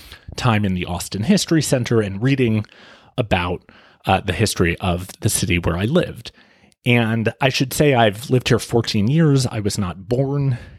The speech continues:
in Austin. I would like to think maybe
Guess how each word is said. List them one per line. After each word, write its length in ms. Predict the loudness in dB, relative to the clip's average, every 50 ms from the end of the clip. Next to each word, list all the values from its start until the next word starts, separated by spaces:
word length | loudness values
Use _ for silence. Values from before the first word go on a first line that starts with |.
| -20 _ _ _
in 200 | 0 0 2 2
Austin. 600 | 2 0 0 0 -2 -2 -2 0 0 0 -2 -4 -6 _ _ -20 -20 _ _ _ _ -2
I 120 | 0 0
would 160 | 0 0 -2
like 280 | 0 0 0 0 0 0
to 100 | -2 -2 0
think 340 | 2 0 0 0 -2 -2
maybe 500 | -2 0 0 0 0 -2 -4 -4 -6 -6